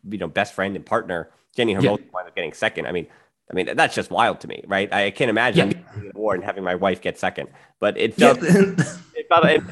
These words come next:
Speaker 1: felt the same, like, as Messi, Xavi, and Iniesta being the entire podium.
Speaker 2: I mean, it, it kind of is. Yeah, it's,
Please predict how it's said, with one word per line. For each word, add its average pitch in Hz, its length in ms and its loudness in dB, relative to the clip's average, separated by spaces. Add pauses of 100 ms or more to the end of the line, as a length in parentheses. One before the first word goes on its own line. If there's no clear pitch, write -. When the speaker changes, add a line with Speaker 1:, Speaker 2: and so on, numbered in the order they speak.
(120)
Speaker 1:
felt - 160 -10
the 120 80 -10
same, 180 220 2
like, 95 140 0
as 90 120 -4
Messi, 98 300 -2
Xavi, 95 320 0
and 92 100 -4
Iniesta 92 420 -2 (440)
being 101 180 2
the 90 100 0
entire 87 380 -2
podium. 101 340 0
Speaker 2:
I 170 40 10
mean, 156 40 8
it, 107 260 2
it 123 100 2
kind 131 180 2
of 135 100 4
is. 104 380 0 (160)
Yeah, 117 480 2
it's, - 340 -4